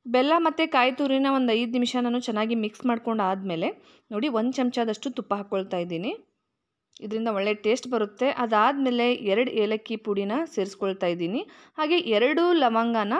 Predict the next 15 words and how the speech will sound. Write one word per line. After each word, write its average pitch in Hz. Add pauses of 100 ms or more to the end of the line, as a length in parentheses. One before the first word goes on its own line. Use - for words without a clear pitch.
(180)
ನೋಡಿ 226
ಅರ್ಧಂಬರ್ಧ 220
ಕುಟ್ಕೊಂಡು 240 (300)
ಸೇರಿಸ್ಕೊಳ್ತಾ 208
ಇದ್ದೀನಿ. 190
ಇದರಿಂದ 233 (140)
ಒಳ್ಳೆ 226
ಘಮ 220 (140)
ಬರುತ್ತೆ, 220
ಜೊತೆಗೆ 294
ತಿನ್ನೋವಾಗ್ಲೂ 269 (140)
ಒಳ್ಳೆ 247
ಟೇಸ್ಟ್ 254
ಬರುತ್ತೆ. 214
ಹಾಗಾಗಿ 196